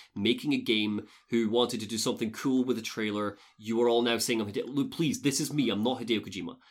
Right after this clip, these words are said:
So, of course, then what happened was, after that video,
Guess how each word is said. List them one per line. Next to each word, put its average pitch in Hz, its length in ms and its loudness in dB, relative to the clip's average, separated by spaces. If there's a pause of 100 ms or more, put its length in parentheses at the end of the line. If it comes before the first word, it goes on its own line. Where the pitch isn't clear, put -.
(220)
So, 185 160 2
of 180 80 2
course, 196 480 4
then 208 180 4
what 147 120 4
happened 107 260 0
was, 101 180 -2
after 113 240 -4
that 98 140 -2
video, 90 340 -4